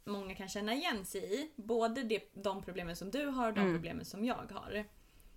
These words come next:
Speaker 1: Eh, vill du börja med att berätta vad, vad du har, liksom, vad du strular med just nu?
Speaker 2: Ja, ehm,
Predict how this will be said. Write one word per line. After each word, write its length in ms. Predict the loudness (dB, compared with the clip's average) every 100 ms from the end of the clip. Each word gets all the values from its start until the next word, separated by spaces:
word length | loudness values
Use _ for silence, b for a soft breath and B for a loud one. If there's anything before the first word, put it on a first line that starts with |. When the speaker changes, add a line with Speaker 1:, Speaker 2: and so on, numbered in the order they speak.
| -18 -8
Speaker 1:
Eh, 160 | -2
vill 180 | 2 2
du 100 | 2
börja 340 | 4 4 4
med 120 | 2 0
att 60 |
berätta 300 | -4 -4 -4
vad, 320 | -2 -2 -2 -6
vad 200 | -2 0
du 280 | 4 2 0
har, 220 | -4 -4 -4
liksom, 220 | -6 -8 -8
vad 240 | -4 -4
du 120 | -4 -4
strular 380 | -6 -8 -8
med 160 | -8 -8
just 200 | -10 -10
nu? 180 | -12 -14 -14 0
Speaker 2:
Ja, 480 | 4 6 6 4 -2 -10 -14 0
ehm, 720 | 4 6 6 4 4 2 -2